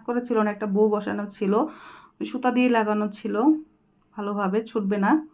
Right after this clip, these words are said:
তো ফ্রকটা আমার কাছে কেন জানি অনেক ভালো লেগেছে, কালারটা তো ভালো লাগে নাই,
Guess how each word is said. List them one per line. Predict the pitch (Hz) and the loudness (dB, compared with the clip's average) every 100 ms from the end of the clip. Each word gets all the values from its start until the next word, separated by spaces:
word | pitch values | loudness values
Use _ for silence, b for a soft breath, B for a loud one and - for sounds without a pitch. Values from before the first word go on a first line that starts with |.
| b b b b _ _ _ _ _ _ _ _ _ _ _ _ _ | b b b b _ _ _ _ _ _ _ _ _ _ _ _ _
তো | 262 | -8
ফ্রকটা | 262 277 269 277 | -2 -2 0 0
আমার | 269 269 | 0 0
কাছে | 262 254 | -2 0
কেন | 247 247 | 0 2
জানি | 240 240 | 2 2
অনেক | 233 226 | 0 0
ভালো | 220 214 | 2 0
লেগেছে, | 208 214 262 262 | 0 -2 -2 -2
কালারটা | 233 240 240 240 | -2 -2 -4 -6
তো | 226 | -2
ভালো | 220 220 | 2 2
লাগে | 202 208 | 0 -2
নাই, | 220 | -2